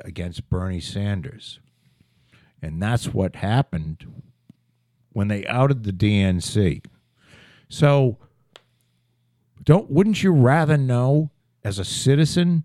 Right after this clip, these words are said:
that the Democratic National Committee, who is supposed to be completely impartial when it comes to who wins the primary, was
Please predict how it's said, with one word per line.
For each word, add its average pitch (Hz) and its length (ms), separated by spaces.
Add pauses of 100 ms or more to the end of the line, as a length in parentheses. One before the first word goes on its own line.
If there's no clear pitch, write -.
(580)
that 113 400 (1700)
the 110 120
Democratic 156 760
National 135 640 (320)
Committee, 123 640
who 131 180
is 113 80
supposed 170 380
to 165 60
be 143 160
completely 165 880
impartial 131 760 (1200)
when 113 160
it 104 80
comes 127 360
to 101 320 (340)
who 165 240
wins 151 340
the 120 100
primary, 117 680 (1800)
was 113 320